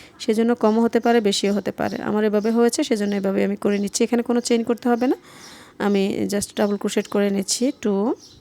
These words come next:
থ্রি, ফোর, ফাইভ,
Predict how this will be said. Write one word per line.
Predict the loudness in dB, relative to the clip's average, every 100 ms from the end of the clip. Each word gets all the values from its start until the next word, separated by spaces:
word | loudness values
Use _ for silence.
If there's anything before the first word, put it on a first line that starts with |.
| -20 -10
থ্রি, | 0 2 4 2 -2 -10 _ -20 -20 _ _ -20 -20 _ _ _ -20 -20 _ _ _ _ _ -20 -20 _ -20 -20 -20 _ _ -20 _ _
ফোর, | -6 0 2 2 0 -2 -10 -20 -20 -20 -20 -20 _ -20 -20 -20 _ _ _ _ _ _ -20 -20 _ -10
ফাইভ, | -4 -2 0 -2